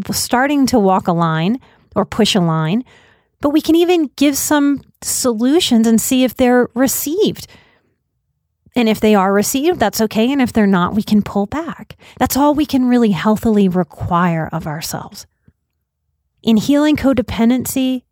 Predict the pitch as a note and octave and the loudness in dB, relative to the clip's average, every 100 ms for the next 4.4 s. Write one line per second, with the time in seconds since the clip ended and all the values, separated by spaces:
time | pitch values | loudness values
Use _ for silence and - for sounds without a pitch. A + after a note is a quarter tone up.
0 | _ _ _ _ _ _ _ _ _ _ | _ _ _ _ _ _ _ _ _ _
1 | - G#3+ A#3+ A3+ - C#4 D4 D#4 B3+ G3 | 0 2 4 2 0 -2 0 0 2 2
2 | G#3+ - A3+ A3 G#3+ G#3+ F3+ - G3 G#3+ | 0 0 -2 2 2 0 -2 -4 0 0
3 | - F#3+ F#3 E3 - F3+ F#3+ - - B3+ | 0 -4 -2 -4 -6 -8 -8 -8 -6 0
4 | A3+ E3+ - | 0 0 -6